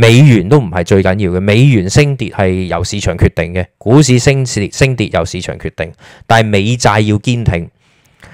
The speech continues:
要維持到佢個信用，因為呢個係美國國本嚟嘅。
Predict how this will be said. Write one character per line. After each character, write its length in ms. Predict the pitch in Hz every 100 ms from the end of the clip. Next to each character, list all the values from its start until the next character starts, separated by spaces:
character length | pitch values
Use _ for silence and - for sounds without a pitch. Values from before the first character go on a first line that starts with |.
| - _
要 120 | 120
維 260 | 113 85 92
持 160 | -
到 80 | 98
佢 160 | 131 107
個 80 | 98
信 260 | 104 98
用， 180 | 87 80 - _ -
因 120 | 147
為 60 | 120
呢 100 | 135
個 60 | 107
係 80 | 95
美 140 | 92
國 100 | 101
國 160 | - 98 -
本 220 | 90 107
嚟 60 |
嘅。 280 | 80 90 -